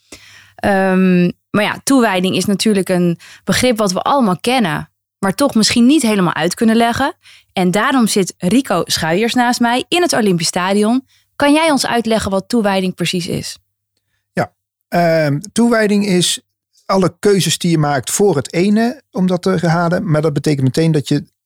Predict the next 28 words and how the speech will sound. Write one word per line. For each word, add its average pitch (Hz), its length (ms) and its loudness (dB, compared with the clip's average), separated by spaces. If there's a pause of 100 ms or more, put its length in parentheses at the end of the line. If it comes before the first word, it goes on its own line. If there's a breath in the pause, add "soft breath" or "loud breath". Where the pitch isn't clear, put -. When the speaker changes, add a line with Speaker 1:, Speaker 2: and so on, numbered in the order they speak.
(180)
Speaker 2:
keuze 147 280 0
ook 147 100 -2
maakt 139 280 0
tegen 139 300 2
het 143 100 0
ander. 92 400 -6 (460)
Dus - 120 -6
precies - 320 -2
wat 151 160 0
je 143 80 0
net 120 180 0
zei. 190 380 -2 (300)
Hè, 170 200 0
eh, 151 300 0
je 147 80 2
moet 156 140 2
dingen 135 360 0
ervoor 110 240 0
doen, 214 420 0
maar 135 120 -2
je 139 80 2
moet 143 160 2
er 135 60 -2
vaak 127 200 -2
nog 151 200 0
meer 165 200 2
voor 135 160 0
laten. 90 480 -6